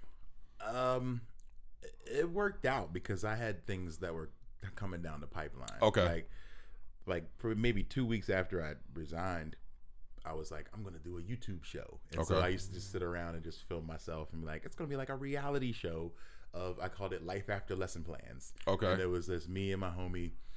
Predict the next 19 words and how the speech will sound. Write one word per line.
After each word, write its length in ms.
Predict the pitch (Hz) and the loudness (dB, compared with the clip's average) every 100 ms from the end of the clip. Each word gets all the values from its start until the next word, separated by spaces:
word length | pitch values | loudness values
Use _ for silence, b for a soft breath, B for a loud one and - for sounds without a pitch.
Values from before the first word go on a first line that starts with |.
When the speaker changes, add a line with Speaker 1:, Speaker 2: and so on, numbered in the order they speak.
| b b - | b b -2
Speaker 1:
'cause 120 | 87 | 0
I'd, 240 | 85 85 80 | 0 2 0
um, 360 | 82 80 80 | 0 -2 -4
I'd 140 | 82 85 | -4 -2
asked 220 | 95 98 | -2 -2
my 80 | 92 | -4
friend 180 | 98 87 | -2 -2
to 60 | |
move 220 | 85 87 90 | -2 -2 -2
in 120 | 82 | -2
with 140 | 76 | -4
me 160 | 73 76 | -6 -6
to 80 | 76 | -6
help 160 | 76 | -4
me 60 | 78 | 2
with 200 | 76 78 - | 6 6 6
rent. 220 | 73 73 - b b b b b | 2 0 -2 b b b b b
And, 240 | 85 87 85 | 0 2 2
uh, 340 | 85 82 | 0 0